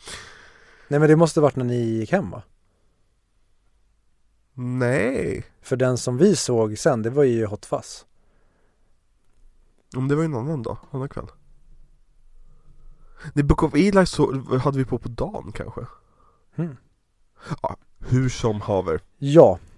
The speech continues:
Speaker 1: vi kommer sen in i stora salen och jag tycker det är en väldigt rolig kommentar från Ginny, att de säger att han är blodig.
Speaker 2: <laughs>
Speaker 1: Varför är han alltid täckt i blod?
Speaker 2: Ja,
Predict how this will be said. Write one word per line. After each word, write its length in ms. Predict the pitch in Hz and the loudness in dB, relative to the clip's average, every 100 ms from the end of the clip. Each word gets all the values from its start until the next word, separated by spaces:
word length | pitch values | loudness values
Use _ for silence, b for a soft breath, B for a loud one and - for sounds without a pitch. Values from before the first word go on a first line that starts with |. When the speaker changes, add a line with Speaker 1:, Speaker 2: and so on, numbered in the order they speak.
| - | -2
Speaker 1:
vi 440 | 131 139 135 131 | 4 6 8 8
kommer 200 | 139 135 | 6 2
sen 140 | 131 | 2
in 80 | 127 | 2
i 60 | 123 | 0
stora 240 | - 123 | 2 2
salen 460 | - 165 151 120 113 | 8 10 10 8 2
och 180 | 123 135 | 0 0
jag 100 | 120 | 0
tycker 200 | 185 131 | 2 2
det 40 | |
är 40 | 127 | 4
en 40 | |
väldigt 260 | 135 123 120 | 4 4 4
rolig 300 | 139 123 120 | 2 2 2
kommentar 640 | 143 151 - 143 110 147 - - | 2 2 6 6 6 2 -4 -12
från 540 | - 123 117 113 113 | -4 -2 0 -2 -2
Ginny, 440 | 127 175 120 104 110 | 2 4 4 -2 -4
att 80 | 120 | -6
de 80 | 110 | -6
säger 480 | 104 113 110 110 110 | -4 -2 0 -2 -4
att 100 | 113 | -4
han 100 | 117 | -2
är 40 | |
blodig. 540 | 117 135 131 135 117 101 | 0 2 2 4 2 0
Speaker 2:
<laughs> 40 | |
Speaker 1:
Varför 380 | 113 120 120 - | 0 2 2 0
är 40 | 120 | 0
han 100 | 113 | 0
alltid 260 | 107 117 | -2 -4
täckt 220 | 117 113 131 | -6 -4 -2
i 40 | |
blod? 380 | 139 127 107 117 - | 2 0 0 -12 -12
Speaker 2:
Ja, 180 | - 147 | -2 -2